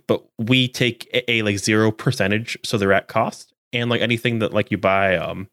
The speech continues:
after we reach our, like, hosting cost for the month, which is not that high, um, that goes right to, to charity. Uh, currently, that is, uh,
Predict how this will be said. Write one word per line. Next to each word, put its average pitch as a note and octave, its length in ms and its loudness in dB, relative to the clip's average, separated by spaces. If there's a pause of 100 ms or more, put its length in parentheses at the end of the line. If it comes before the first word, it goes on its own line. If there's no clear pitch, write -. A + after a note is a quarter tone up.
(600)
after B2 440 0
we A2 200 0
reach G#2+ 380 0
our, G2 160 4
like, F#2 180 -2 (560)
hosting A#2 240 0
cost G#2+ 220 0
for - 60 -20
the G2 80 -2
month, A2+ 260 0
which - 300 -4 (260)
is D3+ 140 2
not F3+ 100 4
that A#2 160 0
high, F#2 240 -2 (220)
um, A#2 500 2
that B2+ 220 0
goes B2+ 180 2
right A#2 260 0
to, - 100 -4
to - 260 -6
charity. C3+ 420 2
Uh, G2 160 2
currently, E3+ 720 2 (320)
that A#2 200 2
is, A2+ 200 2
uh, G#2 320 4